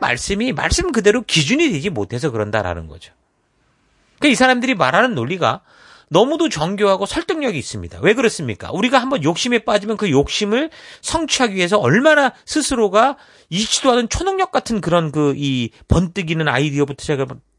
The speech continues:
이렇게 막 그런 게 생기는 거 여러분 다 경험하시죠? 그러니까 저들의 그 욕심에, 에, 빠져 있는 논리가, 동성애를 주장하는 이 논리가 너무도 정교하고 설득력, 정교하고 송-, 설득력이 있어서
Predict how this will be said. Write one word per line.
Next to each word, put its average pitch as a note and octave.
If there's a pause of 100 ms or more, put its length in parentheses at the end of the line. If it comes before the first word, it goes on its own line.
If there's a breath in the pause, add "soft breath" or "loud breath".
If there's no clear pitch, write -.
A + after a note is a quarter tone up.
(160)
이렇게 C3+
막 -
그런 D3+
게 C#3+
생기는 C4+
거 B2+ (180 loud breath)
여러분 C3+
다 B2
경험하시죠? A2+ (640 soft breath)
그러니까 D4+
저들의 C#4
그 B3+
욕심에, C4 (300 soft breath)
에, F3
빠져 C4
있는 A3+
논리가, E3 (320)
동성애를 F3+
주장하는 F3
이 -
논리가 C#3+ (280 loud breath)
너무도 G#3+
정교하고 F3
설득력, D4
정교하고 F3
송-, D#4
설득력이 G#3
있어서 F3+